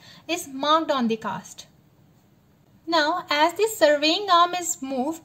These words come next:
two additional points that come into contact with the carbon marker are also marked.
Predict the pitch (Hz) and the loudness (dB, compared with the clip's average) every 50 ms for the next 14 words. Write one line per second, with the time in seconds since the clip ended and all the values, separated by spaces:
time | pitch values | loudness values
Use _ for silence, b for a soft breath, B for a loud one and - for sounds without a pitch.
0 | _ _ - 339 359 370 359 - 294 277 247 285 285 285 - 359 370 392 403 403 | _ _ -8 -6 -4 -4 -2 -2 -2 -4 -2 -2 -2 -4 -4 -2 -2 -2 -2 -2
1 | - - 339 339 339 359 392 381 - - 311 311 311 311 - 311 302 302 311 320 | -2 0 0 0 0 0 -4 -8 -2 0 2 2 2 2 0 0 0 0 0 -2
2 | 320 320 339 339 339 311 294 277 277 262 294 285 285 294 - - 302 254 247 294 | -2 -4 -4 -4 -4 -2 -2 -4 -4 -4 -2 -2 -2 -2 -4 -4 -6 -4 -4 -6
3 | - - 269 247 240 226 277 277 285 269 254 247 240 - 330 330 349 320 302 262 | -4 0 0 2 2 0 -2 -2 -2 0 0 0 0 -2 -2 0 2 2 2 2
4 | 226 214 214 214 - - 311 339 320 269 226 190 180 180 165 - | 2 0 -2 -4 -6 -6 -4 -2 0 0 0 -2 -4 -6 -10 -14